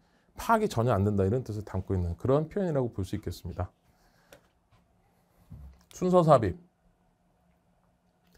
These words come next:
수능 오답률 사 위.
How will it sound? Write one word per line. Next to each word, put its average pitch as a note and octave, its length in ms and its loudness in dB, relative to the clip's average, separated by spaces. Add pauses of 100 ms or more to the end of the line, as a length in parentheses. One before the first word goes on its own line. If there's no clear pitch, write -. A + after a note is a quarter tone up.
(2750)
수능 D#3+ 320 0
오답률 B2 340 2
사 C#3+ 200 2
위. G2 220 0